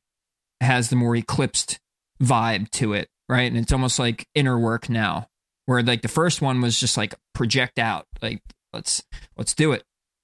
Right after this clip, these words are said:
And I think a lot of us, I, I, I'm, I'm, I'll speak for myself, but I think a lot of us feel like we wanna go, but we can't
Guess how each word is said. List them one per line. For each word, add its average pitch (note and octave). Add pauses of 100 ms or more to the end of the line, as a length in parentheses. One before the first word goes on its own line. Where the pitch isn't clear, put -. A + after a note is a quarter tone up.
(640)
And F3
I G3
think A#3
a F3
lot C3+
of B2+
us, B2+ (440)
I, D3+
I, C3+
I'm, C#3+
I'm, C#3 (320)
I'll E3
speak E3+
for E3+
myself, C#3
but B2
I -
think E3
a C#3
lot B2
of A#2
us A#2
feel B2+
like A2+
we B2
wanna A#2+
go, A#2
but A2+
we A#2
can't B2